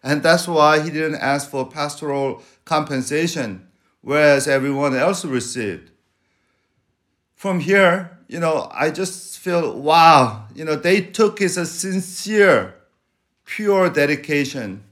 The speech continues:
in a most wrong direction.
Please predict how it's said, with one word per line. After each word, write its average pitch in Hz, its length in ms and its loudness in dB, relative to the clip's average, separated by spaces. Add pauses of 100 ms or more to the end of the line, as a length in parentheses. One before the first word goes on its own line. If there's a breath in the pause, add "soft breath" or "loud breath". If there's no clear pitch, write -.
(340)
in 147 120 -6
a 135 120 2
most 156 560 -2
wrong 185 680 2
direction. 135 640 -4